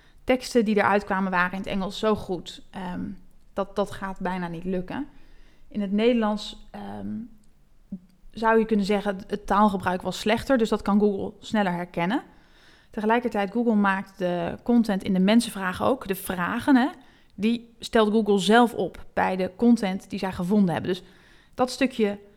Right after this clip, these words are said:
zo'n, zo'n zinnetje, zo'n vraag, is ook opgebouwd met behulp van, eh, eh, denk ik, A I dat ze daarvoor gebruiken. En daar zitten ook hele, <laughs> hele rare zinnen af en toe in, of een heel raar woordgebruik. Dus, ehm,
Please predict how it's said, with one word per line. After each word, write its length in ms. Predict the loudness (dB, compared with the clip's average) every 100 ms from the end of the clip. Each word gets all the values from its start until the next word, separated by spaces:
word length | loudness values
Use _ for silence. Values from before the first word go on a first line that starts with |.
| _
zo'n, 160 | -4 -4
zo'n 240 | 2 4
zinnetje, 340 | 6 6 6 4
zo'n 120 | 2
vraag, 300 | 0 -4 -4
is 220 | -4 4
ook 220 | 4 4
opgebouwd 760 | 2 0 2 4 2 0 -6 -18 -8
met 220 | -4 -2
behulp 240 | 0 -2
van, 240 | -2 -4 -2
eh, 260 | -2 -2
eh, 100 | -4 -8 -10 -10 -6 4
denk 200 | 4 4
ik, 200 | 2 -2
A 140 | 0
I 180 | 0 0
dat 160 | -2
ze 80 | -2
daarvoor 320 | -6 -4 -8
gebruiken. 480 | -6 -4 -4 -4 -8 -10 -20 -20 -20 -20 -20 -6
En 100 | 2
daar 140 | 4
zitten 200 | 4 6
ook 140 | 4 4
hele, 560 | 4 6 6 6 6 6 4 2
<laughs> 160 | 0
hele 300 | 2 4 4
rare 360 | 6 4 4 0
zinnen 340 | 2 6 6
af 120 | 4
en 80 | -2
toe 180 | -4 -4
in, 80 | -4
of 60 |
een 80 | -2
heel 280 | 2 4 4
raar 240 | 2 -6 -10 -20 -20 _
woordgebruik. 760 | 0 2 2 0 -6 -6 -6
Dus, 200 | -10 -12 -14 _ _ _ _ -10
ehm, 460 | -8 -6 -6 -6